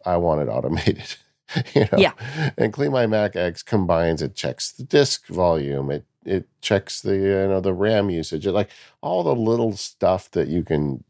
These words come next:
Speaker 1: use to kinda make your Mac <laughs> run better. It does that. And if you get a Setapp subscription, you get it as part of that. And I run it on my Macs,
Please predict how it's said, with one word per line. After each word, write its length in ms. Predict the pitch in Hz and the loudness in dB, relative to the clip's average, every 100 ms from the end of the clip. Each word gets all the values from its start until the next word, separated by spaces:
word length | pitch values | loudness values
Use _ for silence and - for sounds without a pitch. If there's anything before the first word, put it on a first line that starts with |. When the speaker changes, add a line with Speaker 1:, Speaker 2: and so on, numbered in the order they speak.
| - | -6
Speaker 1:
use 320 | 71 71 76 | 0 0 0
to 80 | - | -4
kinda 220 | - 78 | -4 -2
make 200 | 78 76 | -2 0
your 100 | 71 | -2
Mac 400 | 69 71 - - | 2 2 0 -2
<laughs> 0 | |
run 160 | 104 101 | -2 2
better. 420 | 101 107 110 113 _ _ _ _ _ - | 2 2 0 -4 _ _ _ _ _ -10
It 140 | 101 | -4
does 280 | - 104 107 | 2 2 2
that. 280 | 78 67 67 | 2 2 0
And 140 | 85 | 0
if 100 | 80 | -2
you 360 | 80 80 78 73 - - - | 2 2 2 -2 -12 -16 -4
get 120 | - | 0
a 40 | 87 | 0
Setapp 440 | - 87 80 80 | 0 2 2 2
subscription, 580 | - 80 - 80 - 80 | -2 -8 0 0 0 -2
you 100 | 71 | -2
get 180 | 65 76 | 0 0
it 160 | 69 - | -2 -4
as 140 | 76 | -12
part 320 | - - 78 | -6 0 2
of 60 | 78 | 2
that. 300 | 73 73 73 | 2 0 -4
And 400 | 76 71 69 65 _ _ _ _ - | -8 -6 -8 -12 _ _ _ _ -2
I 80 | 101 | 0
run 300 | 98 92 92 | 2 2 2
it 100 | 87 | 0
on 160 | 76 | 0
my 140 | 76 73 | 0 0
Macs, 500 | 73 73 69 69 | 2 2 0 -4